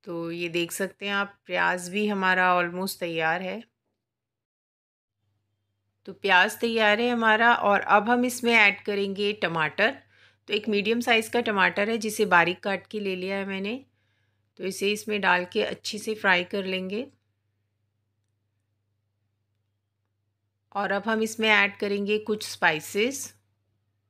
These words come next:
तो सबसे पहले मैं इसमें डाल रही हूँ सॉल्ट,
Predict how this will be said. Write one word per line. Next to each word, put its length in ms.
तो 100
सबसे 320
पहले 300
मैं 220
इसमें 280
डाल 260
रही 200
हूँ 260
सॉल्ट, 600